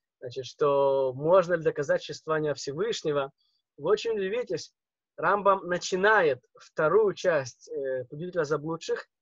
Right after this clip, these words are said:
главами, в которых он излагает доказательства существования Всевышнего. Очень тяжелые главы, очень абстрактные, мы не будем их учить. Вот. В любом случае, один из критериев, значит,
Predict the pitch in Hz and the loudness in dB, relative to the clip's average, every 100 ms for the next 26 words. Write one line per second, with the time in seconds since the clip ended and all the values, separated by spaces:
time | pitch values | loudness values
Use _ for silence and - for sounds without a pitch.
0 | _ _ - 156 185 453 233 220 180 180 | _ _ -4 2 4 6 2 0 -4 -2
1 | 208 226 214 214 202 202 196 208 165 208 | 4 4 4 2 2 2 2 2 2 0
2 | 247 226 170 190 190 - 190 - 202 - | 2 0 4 4 4 2 -4 -2 -6 -6
3 | 185 - 185 185 190 - 170 135 156 226 | -10 -6 -2 0 0 -6 -10 -10 -4 -4
4 | - 202 185 170 175 190 190 190 - 165 | -4 -6 -4 -4 -2 0 0 -2 -4 -10
5 | - 196 196 190 185 202 190 185 269 190 | -4 -2 -2 -2 -4 -4 -6 -4 -2 -2
6 | 143 123 120 - _ _ _ _ _ _ | -4 -6 -12 -18 _ _ _ _ _ _
7 | _ _ _ _ - 131 107 147 170 247 | _ _ _ _ -8 -6 -6 -6 2 2
8 | 262 - 185 - 202 - _ _ - 143 | 2 -2 -2 0 0 0 _ _ -8 -6
9 | 160 254 247 - 233 214 - 262 262 190 | -4 -4 -4 -4 -6 -4 6 6 8 6
10 | 131 - _ _ _ _ - 139 127 135 | 2 -4 _ _ _ _ -10 -8 -8 -12